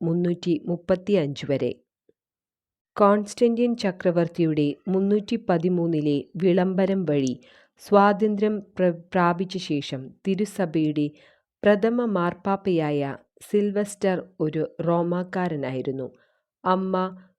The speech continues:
യുസ്ത മകനെ ദൈവഭക്തിയിൽ വളർത്തിക്കൊണ്ടുവന്നു. കരീനിയൂസ് എന്ന ഒരു വിദഗ്ധ വൈദികന്റെ ശിക്ഷണത്തിനു ശേഷം മാർസെലിനൂസ് മാർപ്പാപ്പ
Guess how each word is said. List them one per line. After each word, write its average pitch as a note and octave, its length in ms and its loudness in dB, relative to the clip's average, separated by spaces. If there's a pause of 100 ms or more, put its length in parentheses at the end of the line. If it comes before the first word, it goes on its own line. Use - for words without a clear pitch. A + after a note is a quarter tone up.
(100)
യുസ്ത G3 640 0 (460)
മകനെ E3+ 580 2 (400)
ദൈവഭക്തിയിൽ E3+ 1040 0 (120)
വളർത്തിക്കൊണ്ടുവന്നു. D#3 1040 -2 (1500)
കരീനിയൂസ് G#3+ 760 2 (120)
എന്ന E3+ 400 0
ഒരു E3 280 2
വിദഗ്ധ F#3+ 540 -4 (140)
വൈദികന്റെ D#3+ 760 -2 (100)
ശിക്ഷണത്തിനു G#3 800 -4
ശേഷം C#3 540 -4 (480)
മാർസെലിനൂസ് A3 1200 4
മാർപ്പാപ്പ E3 680 0